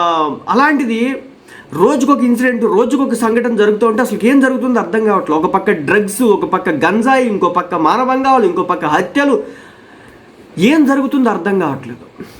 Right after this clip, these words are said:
అతి కిరాతకంగా, అతి పాశవికంగా, ఇంత దుర్మార్గంగా చంపేసినారంటే, చ-, చంపుకునే స్థితిలో ఉందంటే రాష్ట్రం,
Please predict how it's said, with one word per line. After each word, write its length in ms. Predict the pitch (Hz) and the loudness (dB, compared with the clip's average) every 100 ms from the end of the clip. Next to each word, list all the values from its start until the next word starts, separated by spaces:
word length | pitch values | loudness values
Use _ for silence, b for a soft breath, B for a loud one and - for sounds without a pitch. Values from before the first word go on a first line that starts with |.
| - | -4
అతి 220 | 175 - | 0 2
కిరాతకంగా, 680 | 277 240 233 254 247 233 233 | 2 2 0 0 -2 -2 0
అతి 140 | 214 214 | 0 -2
పాశవికంగా, 1080 | - 185 226 254 247 240 208 202 208 214 - - - | 0 0 0 0 -2 -2 -2 0 -2 -4 -8 -10 -2
ఇంత 180 | 185 208 | 2 2
దుర్మార్గంగా 920 | 175 185 214 226 226 233 233 233 226 185 | 2 0 0 0 -2 0 0 0 -2 -4
చంపేసినారంటే, 960 | 190 214 208 214 185 151 131 156 220 - 170 | 0 0 0 -2 -2 -2 -2 -4 -6 -4 -2
చ-, 140 | 139 - - - - 185 | -2 -6 -16 -20 -6 -2
చంపుకునే 340 | 202 208 233 | 0 2 2
స్థితిలో 340 | 226 214 254 254 | 2 -2 0 0
ఉందంటే 280 | 240 233 180 | 0 0 0
రాష్ట్రం, 500 | 190 214 185 214 | -2 -2 -4 -6